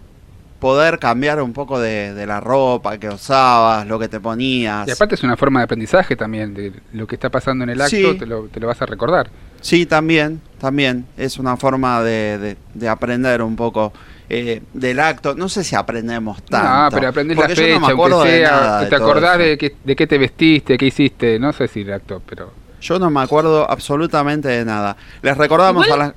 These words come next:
Speaker 1: a la
Speaker 3: también
Speaker 1: gente
Speaker 3: es una cosa que nos gusta de grandes, digamos, ¿no? A veces luquearse distinto, no sé, o,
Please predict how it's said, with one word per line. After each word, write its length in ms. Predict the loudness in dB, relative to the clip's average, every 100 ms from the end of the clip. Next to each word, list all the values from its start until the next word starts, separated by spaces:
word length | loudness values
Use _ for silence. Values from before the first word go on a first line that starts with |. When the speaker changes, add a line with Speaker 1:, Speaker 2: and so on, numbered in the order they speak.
| -4
Speaker 1:
a 60 |
la 60 | 0
Speaker 3:
también 200 | 2 2 2
Speaker 1:
gente 240 | -2 -6
Speaker 3:
es 100 | -4
una 200 | -2 0
cosa 200 | 0 0
que 120 | 0
nos 100 | -2
gusta 340 | -4 -2 2 2
de 140 | 2
grandes, 420 | 2 2 0 -4
digamos, 380 | -2 -4 -6 -6
¿no? 180 | -4 0
A 100 | 2
veces 600 | 2 0 0 2 2 -2 -6 -10
luquearse 600 | -4 -2 0 2 2 0 -2
distinto, 1200 | -2 -4 -2 0 0 -2 0 0 0 -2 -4 -4
no 120 | -6
sé, 600 | -2 0 0 -2 -4 -4
o, 340 | -2 -2 -4